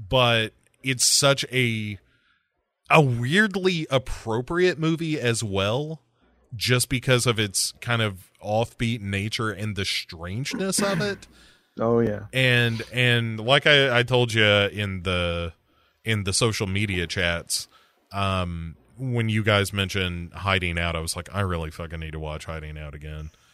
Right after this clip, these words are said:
Speaker 1: I watched that movie a lot when I was a kid.
Speaker 2: Yeah, full credit goes to my pal Scott over at, uh, eurocult A V dot com. He, uh, <laughs> he's like, "Hey,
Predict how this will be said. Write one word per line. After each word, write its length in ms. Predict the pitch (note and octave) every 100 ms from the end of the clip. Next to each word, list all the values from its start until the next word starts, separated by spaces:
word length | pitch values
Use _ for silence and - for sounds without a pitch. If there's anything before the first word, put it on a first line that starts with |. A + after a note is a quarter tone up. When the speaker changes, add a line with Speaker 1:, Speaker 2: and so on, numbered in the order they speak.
| _ A2
Speaker 1:
I 80 |
watched 220 | G#2+ A2 B2+
that 140 | G#2+
movie 200 | G2 F2+
a 80 | E2+
lot 440 | F2 F2+ F#2+ F2+
when 140 | F#2+ F#2
I 60 |
was 180 | F2+ F#2+
a 60 | F#2+
kid. 440 | G#2 F2+ E2+ F#2 _ _ _ _ _ _ _ _ _ _ _
Speaker 2:
Yeah, 180 | A2+ -
full 360 | - - D3+ D#3
credit 520 | - D3+ C#3+ B2+ -
goes 320 | C3+ B2 B2+
to 180 | - B2+
my 160 | A#2 G#2+
pal 340 | - B2 A2
Scott 500 | - - B2+ A2 -
over 280 | - A#2 A2+
at, 120 | G#2+
uh, 160 | A2 G#2
eurocult 880 | G#2 B2+ C3+ C3 B2 - C3 A#2+ A#2
A 260 | A2+ A#2 A2+
V 340 | A2 A#2 A2
dot 360 | G#2 G#2+ - -
com. 440 | A2+ G#2+ F#2 G2
He, 320 | B2 A#2+ A#2+
uh, 280 | A2+ G2+ G#2+ - - - -
<laughs> 140 | - - - - - - _
he's 180 | D3+ D3
like, 200 | C3+ - - - -
"Hey, 360 | - A3+ B2+